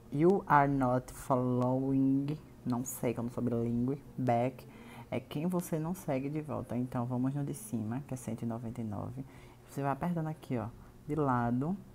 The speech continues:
no following, que ele vai dando um follow. Aí, ó, carregando. Já deu um follow, tá vendo? Então, já vai desaparecendo automático. Sendo que tem uma hora que você deixa de seguir uma quantidade de gente e ele para simplesmente de pegar, mandando você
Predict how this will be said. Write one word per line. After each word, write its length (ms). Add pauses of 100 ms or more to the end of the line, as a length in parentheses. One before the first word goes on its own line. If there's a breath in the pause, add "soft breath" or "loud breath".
(140)
no 80
following, 1000 (1160 loud breath)
que 420
ele 180
vai 120
dando 280
um 60
follow. 540
Aí, 240
ó, 80 (220)
carregando. 520 (200)
Já 160
deu 140
um 40
follow, 340
tá 120
vendo? 320 (1160)
Então, 280
já 100
vai 140
desaparecendo 540
automático. 580
Sendo 240
que 80
tem 100
uma 80
hora 140
que 100
você 240
deixa 240
de 80
seguir 260
uma 120
quantidade 320
de 80
gente 280
e 40
ele 100
para 300
simplesmente 520
de 80
pegar, 320
mandando 320
você 300